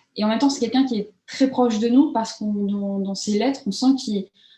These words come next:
bah, que pour lui, voilà, la, la, la, la vie chrétienne n'est pas un fleuve, fleuve tranquille, que la suite de, du Christ, euh, ça implique un, le combat de la foi, finalement, et que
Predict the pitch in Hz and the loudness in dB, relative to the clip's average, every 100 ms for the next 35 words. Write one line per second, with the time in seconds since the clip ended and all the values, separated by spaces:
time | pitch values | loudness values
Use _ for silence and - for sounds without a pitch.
0 | _ _ _ - 202 220 202 214 240 330 | _ _ _ -6 -4 -2 -2 -2 0 0
1 | 247 311 269 190 185 180 185 185 185 190 | 2 2 0 -2 -4 -6 -8 -8 -6 -4
2 | 196 196 208 - 214 269 262 196 214 202 | -2 -2 -2 -4 0 4 4 4 0 0
3 | 202 190 220 214 208 233 226 - - 208 | 0 -2 -4 -4 -4 -4 -4 -6 -4 -2
4 | 277 320 320 208 196 - 247 202 202 180 | 2 0 2 0 0 0 0 0 -2 -4
5 | 196 - 320 320 - 190 185 185 180 185 | -8 -4 -4 -4 -4 -4 -4 -2 -2 -2
6 | - 277 214 185 180 180 180 175 - 185 | 2 2 2 -4 -4 -8 -8 -8 -8 -4
7 | 185 - 226 240 220 226 - 311 - - | -4 0 2 2 2 -2 -2 -4 -4 -6
8 | 208 208 208 190 196 185 | -6 -4 -4 -6 -6 -6